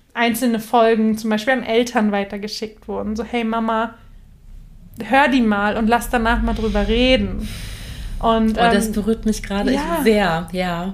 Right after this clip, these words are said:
Speaker 2: okay.
Speaker 1: Voll, das macht mich auch so stolz und das find ich
Speaker 2: Mhm.
Speaker 1: auch so schön, aber ich find auch, ich bin total Fan davon, auch zu sagen, „Du hast was richtig Gutes gemacht,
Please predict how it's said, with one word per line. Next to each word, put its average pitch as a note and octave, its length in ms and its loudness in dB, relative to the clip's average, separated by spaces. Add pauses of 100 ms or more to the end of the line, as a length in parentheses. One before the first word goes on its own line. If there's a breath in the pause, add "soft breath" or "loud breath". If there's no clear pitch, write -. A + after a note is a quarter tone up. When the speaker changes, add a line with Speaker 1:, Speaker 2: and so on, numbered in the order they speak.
Speaker 2:
okay. - 60 -8 (120)
Speaker 1:
Voll, D4 140 2
das B3+ 100 2
macht C#4 240 0
mich B3+ 180 0
auch B3 100 0
so C#4+ 180 -8
stolz D#4 560 2
und B3+ 100 -2
das F#3 80 0
find F3+ 140 0
ich F3 60 -2
Speaker 2:
Mhm. - 60 -2
Speaker 1:
auch - 80 0
so - 120 -6
schön, C#4+ 440 -4
aber A#3 120 -4
ich A#3+ 160 -10
find C4+ 180 -6
auch, C4 300 -2 (560 soft breath)
ich - 160 -8
bin B3+ 120 0
total B3 540 -2
Fan A#3+ 340 -2
davon, A3+ 360 -6
auch A3+ 220 -8
zu - 180 -12
sagen, A3+ 560 -4 (420 loud breath)
„Du - 80 -4
hast B3 140 -4
was A#3 160 -8
richtig - 320 -4
Gutes B3 320 -6
gemacht, A3 480 -4